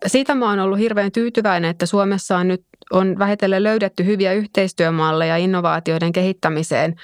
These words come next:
Et Business Finlandhan rahoittaa tosi suurta määrää tämmöisiä yhteiskehityshankkeita, jossa on mukana sekä pieniä että suuria yrityksiä ja tutkimuslaitoksia. Ja kun nämä monet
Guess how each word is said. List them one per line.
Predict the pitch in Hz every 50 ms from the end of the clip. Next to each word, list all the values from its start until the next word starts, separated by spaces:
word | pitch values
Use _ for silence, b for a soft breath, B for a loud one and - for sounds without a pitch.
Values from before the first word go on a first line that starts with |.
| B B B B B B B B B -
Et | 165 165 - - - - - - - 50 - - - - - - - 185
Business | 226 226 240 247 233 -
Finlandhan | 214 208 190 185 185 190 185 185
rahoittaa | 208 202 190 202 202 - 185 175 170 175 160 175
tosi | - 196 185 202
suurta | 185 - 214 214 220 214 196
määrää | 180 170 165 165 165 165 160
tämmöisiä | 170 180 160 170 170 165 156
yhteiskehityshankkeita, | 170 185 - - 165 170 - - 165 170 165 160 - - 165 165 165 - 151 160 160 165
jossa | 156 160 - - 185 170
on | 165
mukana | 170 175 190 - 180 165 160 151 135 131 - - - _ _ -
sekä | - 180 175 175 175
pieniä | 170 190 180 175 170 170 160 156
että | 160 - -
suuria | 170 - 175 175 170 165 160 151
yrityksiä | 160 160 165 160 143 - - - 156 151
ja | 151 147 - -
tutkimuslaitoksia. | - 202 208 - 208 185 175 170 170 156 156 156 151 160 165 - - 170 160 160 B B B B B B B B B -
Ja | 175
kun | - 202
nämä | 196 190 190
monet | 202 214 226 220 220 220